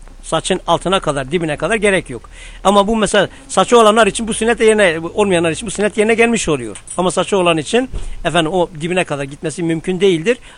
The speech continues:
Ancak o saçın üstünü mest eder, o, e, görev de yerine gelmiş olur yani. O mesela,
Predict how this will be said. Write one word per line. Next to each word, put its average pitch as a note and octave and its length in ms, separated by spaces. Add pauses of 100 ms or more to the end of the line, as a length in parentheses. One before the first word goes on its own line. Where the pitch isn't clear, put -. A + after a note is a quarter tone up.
Ancak G3 300
o G3+ 40
saçın - 280
üstünü F#3 300
mest E3 200
eder, G3 220 (120)
o, F3 300 (320)
e, C#3+ 140 (280)
görev E3 320
de G3+ 60
yerine F#3 220
gelmiş D3+ 340
olur A2+ 160
yani. G#2+ 260 (500)
O G#3+ 180
mesela, F#3+ 460